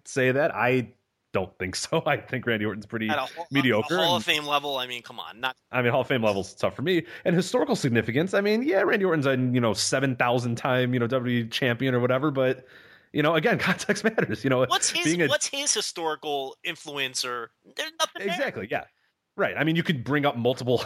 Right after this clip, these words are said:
Speaker 1: <laughs> you know, titles, but again, we talk about the context thing again.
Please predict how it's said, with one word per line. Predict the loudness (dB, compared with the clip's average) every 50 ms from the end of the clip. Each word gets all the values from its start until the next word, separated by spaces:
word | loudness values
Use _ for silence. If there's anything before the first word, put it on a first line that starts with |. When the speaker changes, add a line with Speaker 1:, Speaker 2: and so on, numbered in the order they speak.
| -6
Speaker 1:
<laughs> | 0 0
you | 0 0 0 -4 0 0
know, | -2
titles, | -2 0 0 2 2 4 4 2 2
but | 4 2 2 2 0 -4 -10 -10 -2
again, | -2 0 2 2 2 2
we | 4
talk | 4 4 2
about | 2 0
the | 0 2
context | 0 0 2 0 -2 0
thing | 0 2 2
again. | 2 2 2 0 0 -4